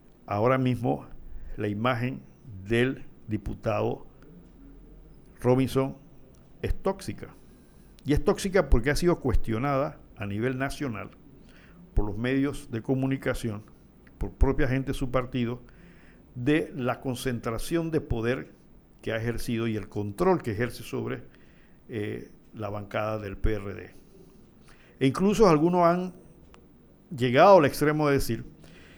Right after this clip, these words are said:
que tienen secuestrado incluso al Ejecutivo.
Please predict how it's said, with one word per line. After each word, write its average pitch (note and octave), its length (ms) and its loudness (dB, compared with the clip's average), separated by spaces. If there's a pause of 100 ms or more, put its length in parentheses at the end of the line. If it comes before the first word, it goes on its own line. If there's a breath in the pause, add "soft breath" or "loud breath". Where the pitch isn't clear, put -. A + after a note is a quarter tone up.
(240 loud breath)
que C#3 380 6 (1400)
tienen F#3+ 260 6
secuestrado D3 800 4
incluso C3+ 340 -2
al A#2+ 80 0
Ejecutivo. G2+ 680 -10